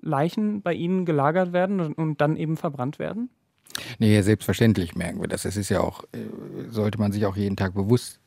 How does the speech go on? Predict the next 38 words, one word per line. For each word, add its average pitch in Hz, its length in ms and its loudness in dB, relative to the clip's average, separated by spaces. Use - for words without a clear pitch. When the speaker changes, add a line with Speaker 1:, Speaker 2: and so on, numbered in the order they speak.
Speaker 2:
sein 87 320 -6
der 90 160 -6
Sache. 92 280 -8
Weil 98 180 -2
das - 200 -6
Ganze 107 520 2
hat 104 180 -4
ja 101 100 0
schon - 220 -2
was, - 300 -2
äh, - 840 -14
mit 104 180 -4
dem 98 340 -2
sorgfältigen 107 580 4
Umgang 117 400 6
auch - 180 -4
zu - 140 -8
tun. 87 300 -4
Wenn - 100 -2
man 98 180 4
irgendwann 107 720 4
das - 240 -4
Gefühl 110 340 2
hat, 101 80 2
man 98 160 2
merkt 107 320 4
es 117 160 0
nicht 123 360 4
mehr, 139 360 6
dann 104 240 2
denke 107 280 4
ich, 107 300 -4
äh, 107 240 -2
läuft 107 280 0
man 110 80 4
natürlich 104 340 2
auch 101 140 -4
Gefahr, 107 520 4